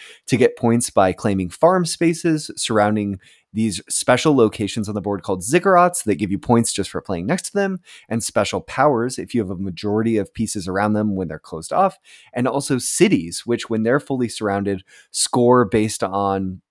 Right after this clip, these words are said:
essentially chains of tiles that players have connected to them. I find Ba-, Babylonia is some of the most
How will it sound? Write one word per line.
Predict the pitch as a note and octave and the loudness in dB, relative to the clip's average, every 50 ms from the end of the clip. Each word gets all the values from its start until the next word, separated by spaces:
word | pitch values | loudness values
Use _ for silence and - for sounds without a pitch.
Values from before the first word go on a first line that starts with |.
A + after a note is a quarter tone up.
| _ _ _ _ _ _ _ _ _ - | _ _ _ _ _ _ _ _ _ -12
essentially | - C3+ - - D#3 F3+ F#3+ - - C3+ A#2+ | -12 -6 0 2 2 2 2 2 2 4 4
chains | - - - - - B2 C3 C#3 C3+ A#2+ | 4 2 -2 0 2 4 4 4 4 2
of | B2 G2 - | 0 -4 -6
tiles | - - G2 G2+ G#2 F#2+ F2 E2+ D#2+ - | -4 0 0 2 2 0 -2 -6 -8 -6
that | - F#2+ - | -6 -6 -6
players | - - G2+ F#2+ G2 F#2+ - | -4 -2 -2 -2 -2 -2 -4
have | - F#2 F#2 F2+ - | -6 -6 -6 -6 -8
connected | - F#2+ F2 E2+ E2 - F#2+ E2+ | -10 -12 -10 -12 -10 -12 -14 -14
to | - - F2 | -14 -14 -16
them. | F2 F2 E2+ E2+ _ _ _ - - - - - | -16 -16 -16 -18 _ _ _ -20 -20 -20 -14 -8
I | - A#2+ B2 | -4 -4 0
find | - D3 C3+ C3 C3 B2 A2 | 2 2 2 2 0 -2 0
Ba-, | - A#2 A2 - - _ _ _ _ _ - | 2 2 2 2 0 _ _ _ _ _ -2
Babylonia | - A#2 A#2 A2+ A#2+ A2 G2+ G2+ G#2 G#2+ G#2+ G#2+ | 2 2 2 2 0 -4 -2 -4 -4 -4 -6 -6
is | G2+ - | -6 -8
some | - A2 G#2 | -8 -8 -6
of | G#2 F2+ F2+ | -8 -6 -6
the | G#2 G2 F#2+ F2+ F2 _ _ _ _ _ _ - | -6 -6 -6 -6 -8 _ _ _ _ _ _ -2
most | G#2 A2+ A#2 A2+ - - | 2 2 2 2 0 -4